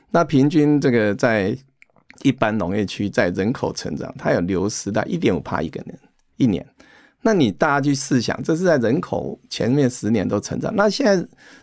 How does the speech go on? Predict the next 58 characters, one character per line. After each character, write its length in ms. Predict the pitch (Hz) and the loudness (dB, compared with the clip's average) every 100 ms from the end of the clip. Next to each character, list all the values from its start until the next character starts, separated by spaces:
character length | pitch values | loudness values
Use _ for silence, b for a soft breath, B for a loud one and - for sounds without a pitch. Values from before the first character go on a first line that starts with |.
| - | 0
人 140 | 156 | 2
口 140 | 185 | 2
台 120 | 113 123 | 2 2
湾 140 | 131 | 2
从 160 | 139 120 | 2 0
去 200 | 127 127 | 2 0
年 120 | 104 | 2
开 120 | 123 | 0
始 80 | 101 | 0
缓 200 | - 101 | -2 -2
涨 140 | 87 | -2
往 160 | 87 - | -4 -6
下 180 | - - | -6 -4
掉， 200 | - - 208 | -4 -4 0
那 160 | - | 0
如 140 | 165 190 | 4 2
果 100 | - | 2
一 100 | - | 0
年 380 | 226 151 110 110 | 4 4 4 4
的 180 | 110 101 | 4 4
农 180 | 107 131 | 2 0
村 200 | 135 131 | 2 2
人 120 | 123 | 2
口 160 | 135 | 2
减 220 | 98 98 113 | 0 0 0
少 140 | 104 | 0
两 160 | 85 73 | -2 -4
个 100 | 78 | -6
percent， 340 | - - - B B B B B | -6 -8 -8 B B B B B
二 180 | - 220 | 2 2
十 200 | 156 135 | 4 4
年 180 | 135 131 | 4 4
后 160 | 156 127 | 2 2
你 140 | 101 | 0
这 140 | - | 2
些 100 | 135 | 4
农 280 | 135 110 120 | 4 4 2
地， 360 | 156 147 107 - _ | 2 2 2 -4 _
农 240 | 127 123 | 0 0
地 300 | 160 156 104 - _ _ | 2 2 2 -6 _ _
人 180 | - 147 | 0 2
口 180 | 175 113 | 2 2
已 40 | |
经 120 | 98 | 2
少 220 | 110 - - | -2 -4 -4
了 100 | 95 | -4
四 260 | - 135 | -2 -4
成， 220 | 98 - 135 b b b b | -4 -8 -14 b b b b
你 140 | 135 | 2
农 200 | 107 117 | 2 4
地 140 | 165 143 | 4 4
会 160 | 147 | 4
有 80 | 107 | 2
人 100 | 107 | 0
来 140 | 67 80 | -4 -2
耕 240 | 101 92 | -2 -2
种 180 | - - | -4 -8
吗？ 120 | 175 | -12